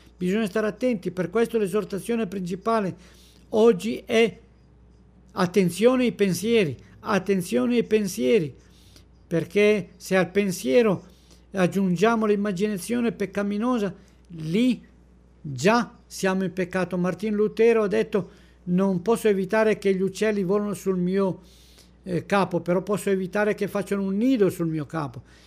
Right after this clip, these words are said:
I pensieri vengono e vengono, però se io gli aggiungo immaginazione, allora si consuma il peccato. E alcuni, sapete una cosa? Si sentono orgogliosi che non hanno materializzato il peccato, però già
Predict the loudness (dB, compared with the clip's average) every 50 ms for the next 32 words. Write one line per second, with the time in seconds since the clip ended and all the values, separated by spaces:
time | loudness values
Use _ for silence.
0 | -20 -20 -20 -20 -20 -14 -8 -6 -4 0 2 4 4 4 4 4 4 4 4 4
1 | 4 6 4 6 6 4 2 2 2 2 4 4 4 4 4 0 -2 -2 -2 0
2 | 0 2 0 0 0 2 2 2 4 4 4 4 4 4 2 -6 -18 -20 -20 -18
3 | -8 -2 2 4 6 6 4 4 2 0 0 2 2 2 2 2 0 -2 -2 -4
4 | -4 -4 -6 -6 -4 -2 -2 0 0 0 -2 -4 -6 -12 -18 _ -4 -4 -2 2
5 | 2 2 4 4 2 0 -2 -6 -10 -8 -4 -2 -2 -2 0 0 -2 -2 -2 -2
6 | -4 -6 -8 -4 -2 -2 -2 -2 -4 -8 -16 -18 _ _ -20 -20 -20 -20 -20 -20
7 | _ _ -8 -4 -2 -2 -2 -4 -6 -6 -4 -2 -2 -2 -2 -4 -4 -6 -4 -2
8 | -2 -4 -2 -2 -2 -4 -4 -4 -2 -2 -2 0 -2 -4 -6 -8 -16 -20 -20 -20
9 | -20 -20 -20 -10 -6 -4 -4 -2 -2 -2 -2 -2 -2 -2 -2 -2 -2 -2 2 4
10 | 4 4 6 6 4 4 4 2 -2 -4 -2 -2 -2 -2 -2 -2 -2 -2 -2 0
11 | -2 -2 -2 -4 -4 -2 -2 -2 0 0 0 0 0 0 -2 -2 -2 -2 0 0
12 | -2 -4 -4 -6 -10 -10 -10 -10 -10 -10 -12 -14 _ _ _ _ -20 -20 _ _
13 | -20 _ _ _ _ _ _ -20 _ _ _ _ _ _ -4 0 0 2 4 2
14 | 2 2 0 2 2 4 4 4 2 -2